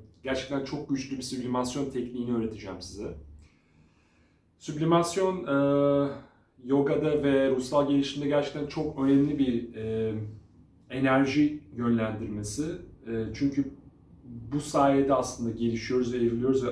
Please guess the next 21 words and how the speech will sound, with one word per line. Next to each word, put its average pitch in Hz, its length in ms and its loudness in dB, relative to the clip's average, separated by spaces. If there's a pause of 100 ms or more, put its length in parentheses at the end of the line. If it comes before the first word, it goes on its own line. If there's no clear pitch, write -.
alt 131 300 2 (460)
çakralardaki, 117 720 -2
alt 127 240 -2
enerji 120 360 -2
merkezlerindeki 120 1000 -2 (600)
biriken 135 400 0
enerjimizi 127 720 0 (580)
üst - 260 -6
tarafa 131 300 2
göndererek, 127 840 2 (180)
e, 113 100 -4
üst - 280 -2
çakralara, 117 420 0
üst 135 180 -2
merkezlere 120 560 -2
göndererek, 123 680 0 (420)
e, 113 120 0
hayatımızı 127 720 0
değiştirme 127 640 -2
ve, 120 280 -4
e, 107 380 0